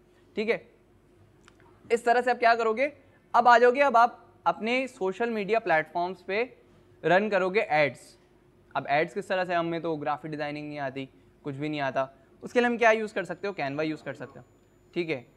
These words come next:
और, अ, एआई के बहुत सारे टूल्स आ गए हैं। अब मुझे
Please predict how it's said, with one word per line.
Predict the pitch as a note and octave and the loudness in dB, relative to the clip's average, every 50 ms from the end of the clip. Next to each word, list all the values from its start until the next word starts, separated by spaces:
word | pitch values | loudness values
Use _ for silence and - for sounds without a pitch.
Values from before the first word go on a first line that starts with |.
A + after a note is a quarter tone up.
| _ _ _ - | _ _ _ -2
और, | - C#3 C#3+ C#3+ C#3+ C#3+ D3 C#3+ | 0 2 4 4 4 4 2 2
अ, | D3 D3 D3 D3 D3 C#3+ C#3+ C#3 - - - - | 2 2 2 2 2 2 0 -2 -4 -8 -2 2
एआई | G3 G#3+ G#3+ A3+ B3 A#3 | 6 8 8 8 6 4
के | B3 B3+ | 2 2
बहुत | A#3+ A#3 A3+ A3 | 4 4 4 4
सारे | - G#3+ A3 A3 | 2 0 0 0
टूल्स | F3+ F#3+ F#3+ F#3+ F#3 E3 | 0 0 -2 -2 2 2
आ | D3 C3+ C3 | 2 2 0
गए | C3+ | -2
हैं। | D3 D3+ | -2 -2
अब | D3 D3 - _ _ _ _ - | -4 -4 -8 _ _ _ _ -14
मुझे | C#3 C#3 C#3 D3 D3+ D3 D3 | -12 -8 -6 -4 -4 -4 -4